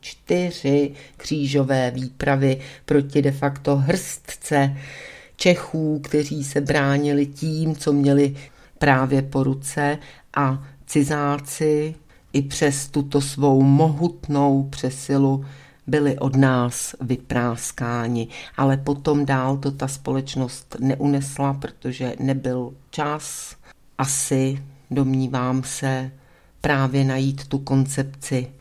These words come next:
jak tu spravedlivou společnost vybudovat. Až teprve tam to selhalo.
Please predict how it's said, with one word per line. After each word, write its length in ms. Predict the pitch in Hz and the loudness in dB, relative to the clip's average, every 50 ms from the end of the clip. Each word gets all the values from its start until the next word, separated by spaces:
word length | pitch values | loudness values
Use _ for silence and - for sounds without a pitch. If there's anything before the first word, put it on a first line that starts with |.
| - - _ - - | -20 -20 _ -8 -4
jak 440 | 151 156 156 143 143 143 - - - - | 0 2 2 2 2 -2 -8 -16 -16 -2
tu 140 | - 147 143 | 0 0 0
spravedlivou 840 | 139 - - - - 131 127 131 135 131 131 135 127 131 131 127 127 | 0 -2 -6 -2 -2 -2 0 0 0 0 0 0 2 2 0 0 0
společnost 1000 | 127 - - - 131 123 120 123 - - - 131 123 120 117 - - - - - - | -4 -8 -4 -2 0 0 0 -2 -4 -6 -4 -2 -2 -2 -4 -6 -12 -18 -14 -10 -6
vybudovat. 800 | 123 127 123 120 123 131 135 117 113 113 123 113 113 - - - - _ _ _ _ | -2 -2 -2 0 -2 -2 0 0 -2 -2 -2 -4 -4 -8 -16 -20 -20 _ _ _ _
Až 180 | 131 135 139 - | -2 -2 -2 -4
teprve 480 | - 131 135 139 - - 127 120 120 - - - | -8 -8 -8 -6 -6 -4 -4 -4 -6 -6 -10 -8
tam 360 | - 117 120 123 120 120 120 - - _ _ _ _ _ | -4 -2 0 0 0 -2 -4 -8 -16 _ _ _ _ _
to 120 | - 123 | -4 -4
selhalo. 720 | - - - 117 113 110 117 120 120 120 123 120 104 - | -4 -4 -4 -4 -4 -4 -4 -4 -4 -4 -2 -2 -4 -4